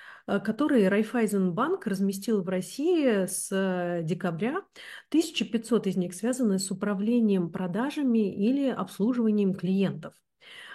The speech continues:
А, текст в объявлениях об этих вакансиях, э, как отмечает Financial Times,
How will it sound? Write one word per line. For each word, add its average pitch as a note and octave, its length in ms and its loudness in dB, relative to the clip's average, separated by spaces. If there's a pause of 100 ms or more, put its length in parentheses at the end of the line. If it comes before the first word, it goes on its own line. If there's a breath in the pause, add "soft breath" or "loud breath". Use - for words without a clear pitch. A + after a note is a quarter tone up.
(140 loud breath)
А, F3+ 260 0
текст D#4+ 400 -2
в G3+ 60 2
объявлениях G#3+ 640 2
об F#3 100 -2
этих A#3 300 -2
вакансиях, C#4 800 -4
э, A#3+ 180 4
как A#3+ 220 -6
отмечает A3 440 -2
Financial G#3 520 -4
Times, G3 400 -2